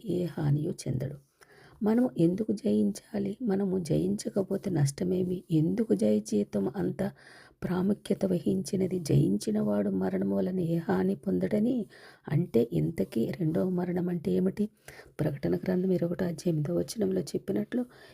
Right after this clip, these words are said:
పిరికివారును, అవిశ్వాసులను, అసహ్యులను, నరహంతకులను, వ్యభిచారులను, మాంత్రికులను, విగ్రహారాధికులను, అబద్ధికులందరూను అగ్ని గంధకములో, మండు గుండములో పాలు పొందుదురు.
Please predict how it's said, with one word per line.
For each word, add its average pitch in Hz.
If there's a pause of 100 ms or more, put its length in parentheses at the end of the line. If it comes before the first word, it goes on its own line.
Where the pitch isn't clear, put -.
(140)
పిరికివారును, 185
అవిశ్వాసులను, 180
అసహ్యులను, 180
నరహంతకులను, 180
వ్యభిచారులను, 180 (460)
మాంత్రికులను, 175
విగ్రహారాధికులను, 175
అబద్ధికులందరూను 175
అగ్ని 151
గంధకములో, 170 (1500)
మండు 180 (400)
గుండములో 180 (160)
పాలు 147
పొందుదురు. 139